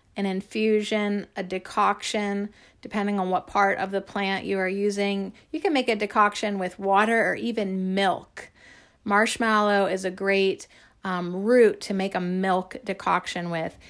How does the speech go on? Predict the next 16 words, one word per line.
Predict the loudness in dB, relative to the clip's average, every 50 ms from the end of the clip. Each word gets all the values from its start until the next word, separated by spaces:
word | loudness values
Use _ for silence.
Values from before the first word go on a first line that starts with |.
| -20 -20 -20 _ -8
You | -6 -6
can | -4 -2 -2 -2 -2 -2 -2 -2 -2 -4 -4 -6 -6 -4
do | -4 -2 -2
a | -4
cold | -4 -8 -4 2 6 6 8 8 8 6 6
infusion. | 4 2 0 -4 -4 -2 0 0 0 0 0 -2 0 0 0 -2 -2 -2 -4 -6 -8 -14 -20 -20 -20 _ _
Uh, | -4 -2 0 0 0 0 -2 -2 -2 0
marshmallow | 2 4 4 4 4 2 0 2 2 2 2 0
can | -2 -2
be | -2 0
made | 0 0 0 -2
into | -2 -4 -4 -2 -2
a | -2 -2
tincture, | -2 -2 -2 0 2 2 0 0 0 2 2 4 2 2
a | 0 0 -2 -4
syrup, | -4 -6 -4 -2 0 2 2 2 2 2 2 2 0 -2 -6 -12